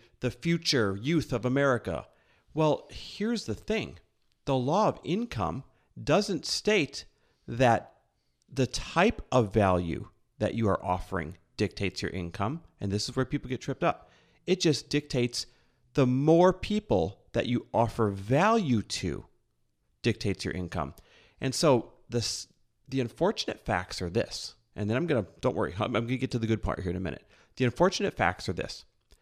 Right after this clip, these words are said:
The, let's take an N F L player. They make two, three, four, five, ten million dollars a year. That is because on Sundays when they play a game, they're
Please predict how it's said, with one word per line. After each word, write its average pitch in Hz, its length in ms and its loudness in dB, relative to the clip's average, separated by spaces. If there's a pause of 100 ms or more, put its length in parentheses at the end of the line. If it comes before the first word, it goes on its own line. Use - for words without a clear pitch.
(500)
The, 135 640 4 (1200)
let's 151 160 -2
take 190 160 0
an 156 80 0
N 113 120 2
F 104 100 0
L 87 100 2
player. - 220 -6 (720)
They 131 100 2
make 123 240 2 (460)
two, 120 240 2
three, 110 200 0
four, 107 220 0
five, 87 280 0 (200)
ten 123 240 0
million 110 220 0
dollars 92 280 -2
a - 60 -8
year. 60 200 -10 (840)
That 139 220 2
is 208 100 0
because 98 640 0 (580)
on 104 220 -2
Sundays 147 600 0
when 95 120 -2
they 110 120 0
play 139 280 -2
a 139 40 -2
game, 98 360 -4 (640)
they're 135 420 4